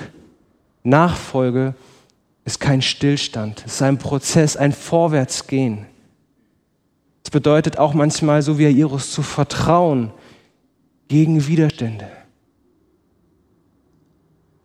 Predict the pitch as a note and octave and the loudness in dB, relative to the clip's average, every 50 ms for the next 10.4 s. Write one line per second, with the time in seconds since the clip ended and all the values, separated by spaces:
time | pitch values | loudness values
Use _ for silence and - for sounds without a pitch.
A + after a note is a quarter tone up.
0 | _ - D#3+ E3+ E3 - - D#3 C#3 D3+ - - D#3+ D#3+ E3 D#3+ - - - - | _ 2 2 2 2 2 0 -2 -2 -2 -2 0 0 0 0 0 -2 -8 -4 0
1 | D3+ C#3 C3+ D3+ E3+ D3+ D#3 D#3 D#3 D#3 D#3+ E3+ D3 B2 G#2 - - - _ _ | 2 2 4 4 2 2 0 0 0 0 0 0 -2 -4 -6 -10 -16 -20 _ _
2 | _ _ _ - _ _ _ _ _ _ _ _ _ _ _ _ _ _ _ _ | _ _ _ -20 _ _ _ _ _ _ _ _ _ _ _ _ _ _ _ _
3 | _ _ _ _ _ _ _ _ _ _ _ _ _ _ _ _ _ _ - B2 | _ _ _ _ _ _ _ _ _ _ _ _ _ _ _ _ _ _ -6 -4
4 | B2+ A#2+ B2+ - D#3 - - D#3+ D#3 D#3+ D#3+ D3+ C#3 C#3 B2+ - - C#3+ C3+ C3 | -2 0 0 0 0 0 2 4 4 4 4 4 2 0 -2 -2 -2 -2 0 0
5 | B2 B2 - - - - - - _ _ _ _ _ _ _ _ _ - - A#2 | 0 -2 -4 -6 -14 -20 -20 -20 _ _ _ _ _ _ _ _ _ -18 -12 -4
6 | B2 C#3 C#3+ C#3 A#2+ B2+ C3 C3 C3 B2 B2+ A#2 - - G#2+ A#2+ C3+ C3 C3+ C3 | 0 2 2 2 4 2 2 2 2 0 0 -4 -8 -8 -8 -6 -2 -2 0 0
7 | C3 C#3 B2 C3 B2 - - - A#2 - C3+ B2+ B2 B2 B2+ A#2+ A#2 G#2+ G2+ G#2 | 0 0 -2 -4 -8 -8 -8 -8 -8 -6 -4 -4 -2 -2 -2 -2 -4 -6 -8 -12
8 | - - - - - _ _ _ _ _ _ _ _ _ _ _ _ _ _ _ | -16 -20 -20 -20 -20 _ _ _ _ _ _ _ _ _ _ _ _ _ _ _
9 | _ _ _ _ _ _ _ _ _ _ _ _ _ _ _ _ _ _ - C3 | _ _ _ _ _ _ _ _ _ _ _ _ _ _ _ _ _ _ 0 2
10 | B2+ B2+ B2+ C3 C3 D#3 B2 | 2 2 2 2 0 -2 -6